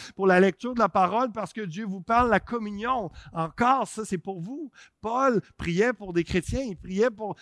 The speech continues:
l'église d'Éphèse qu'il avait implantée, et il voulait que, le, le, je vous enseignais des trucs, euh, et tout ça, mais je prie que le Saint-Esprit vous parle, vous ouvre, vous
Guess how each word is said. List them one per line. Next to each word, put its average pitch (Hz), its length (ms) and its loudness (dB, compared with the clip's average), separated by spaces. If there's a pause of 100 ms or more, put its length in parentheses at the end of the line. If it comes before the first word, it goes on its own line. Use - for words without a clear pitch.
l'église 185 420 4
d'Éphèse 233 540 0
qu'il 214 120 -2
avait 190 180 0
implantée, 208 680 0 (220)
et 208 140 2
il 185 100 -2
voulait 208 460 2
que, 214 200 0 (280)
le, 180 160 4
le, 175 120 2 (140)
je 151 140 -12
vous 175 140 -2
enseignais 233 420 0
des 226 160 -2
trucs, 285 460 -4
euh, 214 100 6 (160)
et 190 80 -8
tout 202 160 -12
ça, 277 220 -4
mais 220 180 0 (120)
je 208 120 -2
prie 247 280 -2
que 226 120 -4
le 214 40 -2
Saint-Esprit 233 680 -4
vous 214 160 -4
parle, 269 440 6
vous 180 380 -6
ouvre, 294 340 -6
vous 214 140 -10